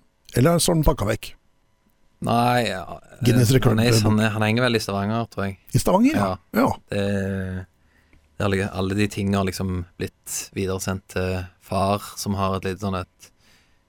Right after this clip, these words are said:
Speaker 2: kjeller, eh,
Speaker 1: Mus-,
Speaker 2: rom.
Speaker 1: museum, eller?
Speaker 2: Ja, vet du hva? Det er nesten det.
Speaker 1: Ja.
Speaker 2: Det er sånn troféskap og bilder og
Speaker 1: Drakter og sånn, eller?
Speaker 2: og dra-, med alle draktene fra,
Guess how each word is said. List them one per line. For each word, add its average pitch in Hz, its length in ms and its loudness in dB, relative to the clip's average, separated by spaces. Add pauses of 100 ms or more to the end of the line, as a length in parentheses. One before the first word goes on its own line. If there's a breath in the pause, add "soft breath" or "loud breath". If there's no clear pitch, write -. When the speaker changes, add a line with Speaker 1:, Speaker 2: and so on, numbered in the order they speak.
(100)
Speaker 2:
kjeller, 95 600 -2
eh, 95 320 0 (160)
Speaker 1:
Mus-, 98 260 4
Speaker 2:
rom. 90 100 0
Speaker 1:
museum, 123 520 4
eller? 320 180 2 (120)
Speaker 2:
Ja, 123 500 4
vet 127 160 -4
du 120 80 -4
hva? 120 180 2
Det 110 140 0
er 101 80 2
nesten 110 320 -2
det. 101 140 0 (140 soft breath)
Speaker 1:
Ja. 113 280 4
Speaker 2:
Det 110 100 2
er 98 180 4
sånn 127 160 -2
troféskap 107 720 -2
og 95 440 0
bilder 95 420 -2 (100)
og 95 400 -2
Speaker 1:
Drakter 110 360 2
og 107 80 0
sånn, 127 160 4
eller? 196 160 2
Speaker 2:
og 113 120 -4
dra-, 90 120 -4
med 104 160 -4
alle 104 240 0
draktene 101 480 -6
fra, 95 180 -6